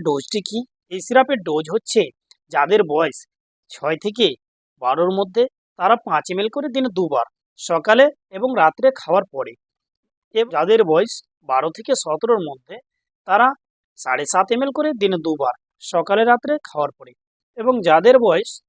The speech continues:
আঠারো থেকে একশো বছর অর্থাৎ প্রাপ্তবয়স্ক, তাদের জন্য দশ এমএল করে দিনে দুবার, সকালে রাত্রে খাওয়ার পরে। তাহলে ডাক্তারবাবুরা কোনো পেশেন্টের স্বাস্থ্য অর্থাৎ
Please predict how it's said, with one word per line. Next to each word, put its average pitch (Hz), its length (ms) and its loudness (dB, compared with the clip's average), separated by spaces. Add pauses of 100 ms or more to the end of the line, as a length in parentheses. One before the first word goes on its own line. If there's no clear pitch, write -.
(360)
আঠারো 165 320 0 (100)
থেকে 254 180 0 (440)
একশো 175 340 -4 (100)
বছর 185 220 0 (120)
অর্থাৎ 202 220 -4 (120)
প্রাপ্তবয়স্ক, 190 640 -8 (440)
তাদের 165 360 -2
জন্য 269 180 2 (520)
দশ 131 240 -6
এমএল 220 240 -2
করে 208 220 2
দিনে 123 240 -18
দুবার, 165 260 -4 (460)
সকালে 185 380 -4
রাত্রে 220 260 0 (260)
খাওয়ার 127 320 -6
পরে। - 160 -20 (720)
তাহলে 175 400 4 (800)
ডাক্তারবাবুরা 247 720 2 (460)
কোনো 254 140 -6 (100)
পেশেন্টের 220 580 2 (840)
স্বাস্থ্য 190 500 0 (380)
অর্থাৎ 233 320 0